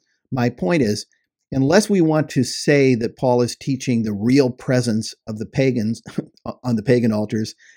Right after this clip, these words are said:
and on the Jewish altars, then I don't think he's, he's talking about the real presence in verses sixteen and seventeen. You follow what I'm saying? On the other hand, though, so I don't think sixteen and seventeen is a passage to demonstrate the real presence. On the other hand,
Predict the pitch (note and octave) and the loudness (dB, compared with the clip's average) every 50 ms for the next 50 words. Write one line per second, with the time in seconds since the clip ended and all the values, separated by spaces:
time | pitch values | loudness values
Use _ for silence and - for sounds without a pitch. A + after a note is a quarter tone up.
0 | _ - B2+ B2+ A#2 A2+ A2 A2 G#2 A2 D#3 E3 C#3+ B2 - C3 A2 - - A2+ | _ -6 -4 -2 0 2 0 0 4 6 8 8 8 6 4 2 0 0 0 0
1 | G#2+ G#2+ G#2+ - _ _ _ _ _ _ - B2+ B2 B2 B2+ B2 A#2+ A2+ B2+ A2+ | -2 -2 -4 -6 _ _ _ _ _ _ -2 0 2 2 2 2 0 0 -2 -4
2 | A2 G#2 - _ _ _ _ _ - B2+ A2 - - - - - - B2+ A2 - | -4 -4 -8 _ _ _ _ _ -8 -8 -8 -8 -10 -16 -14 -8 -6 -6 -6 -4
3 | - C3 A2+ A#2 G#2 G2 G2+ G2+ A2 G2+ G#2 G2+ G2+ G#2 - G#2+ G2+ G#2 G#2+ G2 | -2 -2 -2 -2 -2 -4 -6 -6 -6 -6 -4 -6 -6 -6 -6 -6 -6 -6 -8 -8
4 | G2+ - G#2 F#2+ F#2+ F#2+ - - F#2 - - A2+ - - - G#2 E2 D2+ F2+ G2 | -8 -8 -8 -8 -8 -10 -10 -10 -12 -10 -10 -10 -10 -10 -12 -12 -10 -10 -12 -12
5 | - - C#2+ E2+ D#2 - - A#1+ - A#2 - - A2 A2 - B2 G#2+ G#2+ G#2 G2 | -12 -12 -12 -12 -14 -16 -16 -18 -18 -20 -20 -18 -16 -10 -6 -6 -6 -4 -6 -8
6 | G2+ - A2+ G2+ G2+ G#2 A2 - _ - D3+ D#3+ E3+ F3 F#3 F3+ F#3 C3+ D3+ D3+ | -8 -8 -8 -6 -6 -8 -10 -12 _ 0 2 4 4 6 4 4 4 4 4 4
7 | D3 C3 G#2 F2+ C#3+ B2 - - - - D3+ C3+ C#3 E3 F3+ A3+ - F#3+ E3 - | 4 4 2 0 -4 -10 -12 -8 0 2 4 4 6 4 2 2 2 0 -2 -2
8 | - - D#3 - - D#3 C#3+ C3 B2 A#2+ - - C3 A#2 A#2 A#2 A2+ - B2 A2+ | -2 -4 -4 -4 -2 0 0 2 0 -2 -2 -2 -2 0 0 -2 -2 -2 -2 -2
9 | G#2+ A2 - A#2 A#2 A#2+ - - - A#2 A2 G#2+ - - A2+ G2+ - - _ - | -2 -2 -6 -6 -8 -8 -8 -6 -6 -6 -6 -6 -6 -6 -8 -8 -8 -14 _ -10
10 | A#2+ G2+ A2 G#2 G#2 G#2 G2 - - A#2 G#2 G2+ G2+ G#2 G#2 G#2 G2+ A2 - A2+ | -8 -6 -4 -4 -4 -4 -6 -6 -8 -8 -8 -8 -8 -8 -6 -6 -6 -6 -6 -6
11 | F#2+ F#2 G#2 F2+ - - - B2+ B2 B2+ D3 F3 F#3+ D#3 D3 C3+ B2+ B2 | -6 -6 -6 -10 -12 -8 -4 -2 0 0 0 0 0 -2 0 0 -2 -4